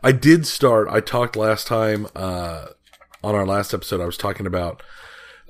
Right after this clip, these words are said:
uh, starting to go through, uh, the Hunt for Red October again because I've been playing so much Cold Waters. And I changed my mind. Instead of going, hitting the Hunt for Red October, I decided to do,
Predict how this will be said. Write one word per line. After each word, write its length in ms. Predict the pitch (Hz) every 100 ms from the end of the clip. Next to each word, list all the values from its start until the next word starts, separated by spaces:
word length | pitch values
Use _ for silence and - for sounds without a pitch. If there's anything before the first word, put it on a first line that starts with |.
| _ -
uh, 300 | 98 90 92
starting 400 | - 110 101 98
to 80 |
go 200 | 87 95 92
through, 800 | - 95 90 85 80 80 92 85 -
uh, 440 | 90 82 - - -
the 120 | 98
Hunt 180 | - 113
for 80 | 101
Red 140 | 98
October 440 | 87 - 143 147 107
again 260 | 82 80
because 220 | 82 95
I've 80 | 98
been 100 | 92
playing 220 | 85 95
so 100 | 87
much 140 | 85 -
Cold 180 | - 80
Waters. 420 | - 101 - - _ _ _ _ _ _ - - _ - -
And 160 | 104
I 80 | 98
changed 360 | 95 131 135 131
my 140 | 135
mind. 400 | 113 98 87 82 - - - -
Instead 300 | 101 - 127
of 100 | 135
going, 240 | 123 131 110
hitting 300 | 131 127 117
the 100 | 101
Hunt 200 | 123 113
for 80 |
Red 160 | 120 113
October, 640 | 107 - 113 98 95 92
I 120 | 82 92
decided 520 | 92 - 98 95 90
to 100 | 101
do, 680 | 90 92 92 90 87 87